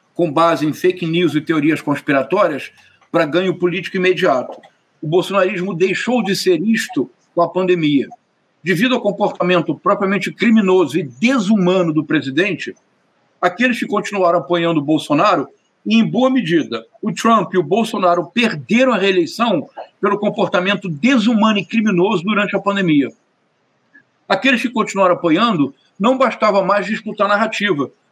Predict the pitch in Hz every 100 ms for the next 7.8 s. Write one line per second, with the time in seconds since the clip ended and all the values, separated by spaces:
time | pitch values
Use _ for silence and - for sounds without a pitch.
0 | - 180 226 208 254 247 214 220 196 -
1 | 226 240 185 196 - 190 185 180 160 151
2 | 233 214 160 - _ _ 208 226 - -
3 | 196 143 156 226 170 165 147 135 151 98
4 | 175 208 165 151 196 139 104 _ _ _
5 | _ _ 220 202 196 180 190 233 240 _
6 | - 190 - - 170 185 - 208 185 -
7 | - 185 175 175 165 139 196 190